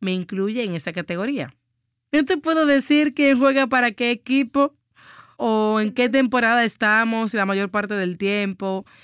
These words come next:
pero sí entiendo cuando pasan situaciones que cambian el juego.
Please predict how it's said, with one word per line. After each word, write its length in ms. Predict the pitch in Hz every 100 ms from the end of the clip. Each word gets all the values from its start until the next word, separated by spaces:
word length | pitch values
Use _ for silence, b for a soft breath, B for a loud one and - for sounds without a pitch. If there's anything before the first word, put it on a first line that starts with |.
| B B _
pero 220 | 269 269
sí 260 | - 285 311
entiendo 540 | 311 247 202 185 196
cuando 340 | - 214 226
pasan 400 | 220 240 226 240
situaciones 720 | 226 214 240 220 202 208 - -
que 160 | 233
cambian 420 | 196 226 226 214 170
el 120 | 156
juego. 380 | 156 151 151